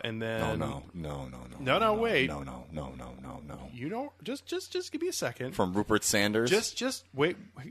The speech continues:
Speaker 1: Listen to where I'm going with this. If you don't know about it, this will be fun. Not really. Um, so, uh,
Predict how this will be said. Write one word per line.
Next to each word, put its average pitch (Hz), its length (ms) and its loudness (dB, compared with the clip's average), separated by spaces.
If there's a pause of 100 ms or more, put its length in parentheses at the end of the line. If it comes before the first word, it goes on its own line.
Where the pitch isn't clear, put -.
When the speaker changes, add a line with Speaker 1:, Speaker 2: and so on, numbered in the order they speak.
(680)
Speaker 1:
Listen 156 300 -2
to 226 60 -4
where 254 100 -2
I'm 294 80 -2
going 135 160 0
with 127 120 -2
this. 165 180 -4
If 131 80 -6
you 156 80 4
don't 202 140 10
know 214 100 8
about 117 260 6
it, 113 80 -2
this 123 140 -2
will 127 80 -2
be 113 120 -2
fun. 120 440 -2 (520)
Not 120 220 -6
really. 107 340 -2 (300)
Um, 143 360 8 (840)
so, 131 320 6
uh, 120 440 4